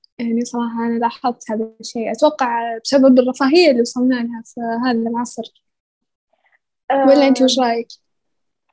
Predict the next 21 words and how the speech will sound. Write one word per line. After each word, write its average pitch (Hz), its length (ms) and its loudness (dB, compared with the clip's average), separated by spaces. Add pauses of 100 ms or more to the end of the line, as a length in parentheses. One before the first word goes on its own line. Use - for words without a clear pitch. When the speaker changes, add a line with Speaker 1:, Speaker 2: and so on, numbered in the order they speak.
(280)
Speaker 2:
شوفي، 294 380 -4
يعني، 262 400 -4 (760)
أحس - 380 -2
الرفاهية 320 540 0
ما 285 140 -4
لها 262 160 -8
دخل. - 340 -12 (1700)
Speaker 1:
ليش؟ 254 380 -2 (1160)
Speaker 2:
مدري. 262 420 -2 (1500)
Speaker 1:
أجل، 294 160 4
وش 381 100 4
تحسين - 400 0
لها 233 220 -2
دخل؟ - 200 -10 (720)
يعني، 285 160 4
معليش، 370 560 6
أنا 370 380 6
إجابتي 381 340 4
مرة 403 280 2
مقنعة، 359 500 4
ليش؟ 381 160 2